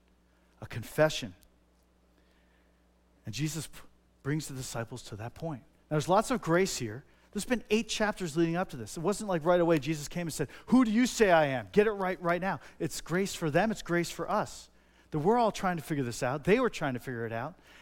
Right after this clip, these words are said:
And at this point, after having all these different experiences, now he asks them, "Who do you say I am?" Imagine if you were there with the disciples. Um,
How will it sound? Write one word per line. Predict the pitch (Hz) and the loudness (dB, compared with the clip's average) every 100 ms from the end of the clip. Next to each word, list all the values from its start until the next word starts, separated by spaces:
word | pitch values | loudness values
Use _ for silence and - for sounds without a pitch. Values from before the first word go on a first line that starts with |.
| - | -4
And | 160 | -2
at | 190 | 0
this | 180 | -4
point, | - 208 233 | -4 -2 0
after | 208 175 | 0 -2
having | 160 170 | -4 -2
all | 180 | -2
these | 240 233 | -2 -2
different | 240 202 | -6 -6
experiences, | 196 - 202 180 - 127 | -8 -8 -6 -6 -8 -6
now | 180 220 202 | -2 0 0
he | 180 | 0
asks | 175 175 - - | 0 -2 -6 -6
them, | 131 - - _ | -6 -8 -16 _
"Who | - 190 220 226 - _ | -8 -4 -2 -4 -8 _
do | 131 | -10
you | 117 117 214 147 98 _ _ _ _ | -8 -8 -6 -6 -10 _ _ _ _
say | - - - 131 131 | -16 -10 -8 -6 -8
I | 135 127 | -8 -6
am?" | 123 127 92 _ _ _ _ _ _ _ _ _ _ | -4 -6 -8 _ _ _ _ _ _ _ _ _ _
Imagine | - 180 190 190 | 0 2 0 -4
if | - | 0
you | 170 | 0
were | 151 | 2
there | 147 | 2
with | 139 | 0
the | 131 | -4
disciples. | 107 104 117 110 - - - _ _ _ _ _ _ _ _ _ | -8 -8 -8 -8 -12 -20 -20 _ _ _ _ _ _ _ _ _
Um, | _ | _